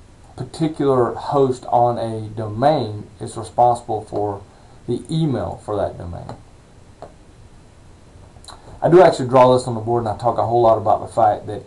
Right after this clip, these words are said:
you know, when we go to w w w dot cisco dot com, there's an understood dot to the right of com. That stands for the root. We don't put it there anymore. Okay,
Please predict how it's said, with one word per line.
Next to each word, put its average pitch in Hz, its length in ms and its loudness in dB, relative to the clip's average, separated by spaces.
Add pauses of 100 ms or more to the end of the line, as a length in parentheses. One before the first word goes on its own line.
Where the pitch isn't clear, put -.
(400)
you 120 80 -4
know, 117 120 0
when 123 120 0
we 131 80 0
go 175 120 6
to 156 80 2
w 135 400 0
w 120 300 2
w 117 300 -2
dot 110 240 -2
cisco 120 380 -4
dot 110 260 -4
com, 110 400 0
there's 110 200 -8
an 110 120 -12
understood 160 680 -2 (140)
dot - 480 2 (220)
to 113 100 -14
the 104 80 -6
right 110 260 0
of 104 160 -8
com. 127 440 0 (640)
That 123 240 4
stands 127 360 -4
for 120 140 -4
the 110 80 -6
root. 107 500 -2 (300)
We 117 80 -6
don't 120 180 -4
put 120 120 -6
it 120 80 -4
there 123 180 0
anymore. 123 500 -4 (480)
Okay, 113 200 -12